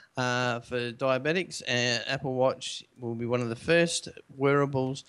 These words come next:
to bring glucose tracking to your wrist. The Apple Watch itself, uh, will only act as the display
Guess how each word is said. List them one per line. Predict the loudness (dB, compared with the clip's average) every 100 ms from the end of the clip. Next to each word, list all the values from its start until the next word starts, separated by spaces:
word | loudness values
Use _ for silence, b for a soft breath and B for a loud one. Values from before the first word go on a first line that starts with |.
| B B -12
to | -2
bring | 0 0
glucose | 0 -2 0 0
tracking | 0 -2 0 -2
to | 0 0
your | 2
wrist. | 2 2 -2 -10 _ B B B -2
The | 0
Apple | 0 -2
Watch | 2 2 0 -4 -12
itself, | -12 -2 0 0 -6 -8
uh, | -2 0 2 0 0
will | -2
only | 0 0
act | -2 -2
as | -8 -10
the |
display | -12 -6 0 2 2 -2